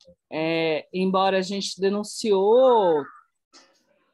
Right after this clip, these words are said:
é, inclusive a prefeitura recebeu vários e-mails de denúncia em relação ao processo de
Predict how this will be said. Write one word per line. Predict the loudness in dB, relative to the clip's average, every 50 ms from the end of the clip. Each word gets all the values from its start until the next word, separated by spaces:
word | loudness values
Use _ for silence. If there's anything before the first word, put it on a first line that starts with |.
| _ _ _ _ _ _ _ _ _
é, | -6 -4 -2 0 0 0
inclusive | 0 -2 -2 -2 -4 -4 -2 -4 -4 0 0 0
a | -2
prefeitura | 0 -2 -4 -2 -2 -2 -2 -4 -4 -2 0 0
recebeu | 0 -2 -4 -8 -12 -8 -4 -2 -2 -2 -4 -2
vários | 0 0 2 2 2 0 -2 -4 -6 -6 -6
e-mails | -6 -4 -4 -4 -2 -4 -4 -6
de | -8 -8
denúncia | -6 -6 -6 -4 -4 -6 -4 -4 -6 -6 -6 -8 -6
em | -6 -6 -6
relação | -6 -6 -6 -8 -6 -8 -8
ao | -8
processo | -8 -10 -12 -8 -6 -6 -6 -6 -6
de | -12 -12 -14 -14 -14 -16